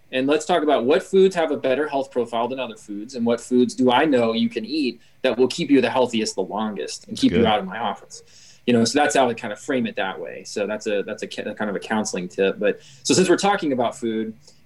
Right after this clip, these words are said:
Speaker 1: um, in general, the best recommendation is gonna be a Mediterranean style diet or Mediterranean style way of eating. I hate the word diet, so I just say Mediterranean style way of eating or lifestyle, if you will.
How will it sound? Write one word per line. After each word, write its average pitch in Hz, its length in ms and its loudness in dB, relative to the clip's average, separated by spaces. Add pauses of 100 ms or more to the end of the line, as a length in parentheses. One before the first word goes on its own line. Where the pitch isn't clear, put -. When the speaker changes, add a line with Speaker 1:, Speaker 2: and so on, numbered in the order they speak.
Speaker 1:
um, 127 580 0
in 139 200 0
general, 120 760 0
the 110 80 -2
best 135 340 0
recommendation 117 880 -2
is 104 160 -4
gonna 110 180 -2
be 107 300 0
a 101 100 -2
Mediterranean 123 680 2
style 113 320 0
diet 101 400 -4 (460)
or 107 80 0
Mediterranean 117 400 2
style 113 300 4
way 110 140 6
of 107 120 2
eating. 101 340 -4
I 107 80 -6
hate 113 140 -6
the 95 80 -2
word 95 180 -2
diet, 90 320 -6
so 104 80 -2
I 101 40 0
just 101 160 -4
say 104 100 2
Mediterranean 110 400 0
style 214 260 0
way 214 120 2
of 214 80 0
eating 202 300 -6 (380)
or 104 220 2
lifestyle, 101 840 0
if 98 120 -12
you 98 100 -4
will. 95 260 -4